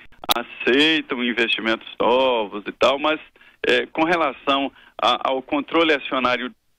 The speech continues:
o governo não aceita.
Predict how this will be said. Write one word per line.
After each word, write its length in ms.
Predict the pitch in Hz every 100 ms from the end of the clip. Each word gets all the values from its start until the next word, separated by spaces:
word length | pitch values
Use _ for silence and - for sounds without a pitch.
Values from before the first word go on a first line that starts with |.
| _ _ - - _ _
o 80 | -
governo 540 | 170 139 143 143 147 - _ _ _
não 220 | 131 135 143
aceita. 400 | 117 - -